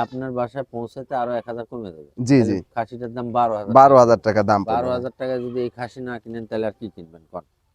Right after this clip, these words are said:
Speaker 2: <laughs>
Speaker 1: হ্যাঁ।
Speaker 2: এটা আমি বলবো না, দর্শকরাই
Speaker 1: এই
Speaker 2: বিচার
Speaker 1: হচ্ছে
Speaker 2: করবে।
Speaker 1: বিষয়।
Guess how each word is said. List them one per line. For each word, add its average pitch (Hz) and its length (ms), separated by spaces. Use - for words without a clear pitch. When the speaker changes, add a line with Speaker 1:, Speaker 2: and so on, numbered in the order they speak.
Speaker 2:
<laughs> - 200
Speaker 1:
হ্যাঁ। 143 220
Speaker 2:
এটা 135 260
আমি 175 180
বলবো 170 260
না, 123 120
দর্শকরাই 160 500
Speaker 1:
এই 156 40
Speaker 2:
বিচার 139 240
Speaker 1:
হচ্ছে 117 120
Speaker 2:
করবে। 110 220
Speaker 1:
বিষয়। 101 220